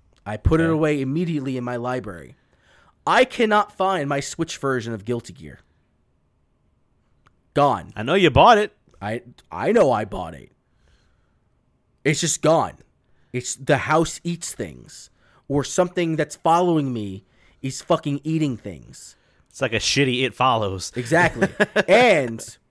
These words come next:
Speaker 1: rule of law in my life, once I buy that product again, the original item that was lost is going to turn up. For example, I have a co-, like,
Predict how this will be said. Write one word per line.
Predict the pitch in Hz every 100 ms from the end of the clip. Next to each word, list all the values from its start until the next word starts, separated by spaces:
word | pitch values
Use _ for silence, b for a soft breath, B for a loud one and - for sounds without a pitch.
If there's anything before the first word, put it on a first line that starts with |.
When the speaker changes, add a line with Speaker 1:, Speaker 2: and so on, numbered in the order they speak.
| -
Speaker 1:
rule | 165 196
of | 151
law | 131 214 208 113 92 - _
in | 147 139
my | 135
life, | 131 180 147 - - _
once | 117 165 226 226
I | 190
buy | 147 151 170
that | 170 160
product | - 156 160 190
again, | 202 226 226 247 b b b
the | 135 151
original | 139 156 180 180 175 -
item | 170 180 160
that | 151 113
was | 120
lost | 101 110 185 180 104 - - - _
is | 147 123
going | 117 156 156
to | 139
turn | - 147 123
up. | 139 - - - _ _ _ _
For | 170 202 190
example, | 143 139 180 170 98 - _ _ _ _ _ _ _ -
I | 170 214
have | 208
a | 185
co-, | 180 180 - _ 156
like, | 135 127